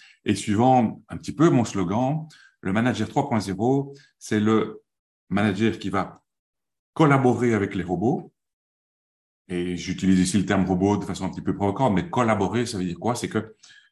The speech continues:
manager trois point zéro va réfléchir à la division optimale du travail entre les robots et, et nous, les, les humains. Il y a des choses que les robots vont faire mieux que nous.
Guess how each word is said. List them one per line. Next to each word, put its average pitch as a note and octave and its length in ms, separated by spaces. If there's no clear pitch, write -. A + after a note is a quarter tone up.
manager F#2 300
trois B2 160
point G#2 120
zéro G2+ 500
va G2+ 420
réfléchir A2 880
à F2+ 80
la G2 120
division A#2 640
optimale G#2+ 420
du G#2 100
travail G#2+ 520
entre - 280
les F#2 120
robots G#2 600
et, G2+ 400
et - 20
nous, G2 240
les, F2 360
les D#2 200
humains. D#2+ 220
Il - 80
y - 20
a - 20
des F#2 120
choses A2+ 260
que G#2+ 80
les F#2 80
robots G#2 300
vont G2 100
faire F2+ 220
mieux A2 260
que A2+ 120
nous. A#2 300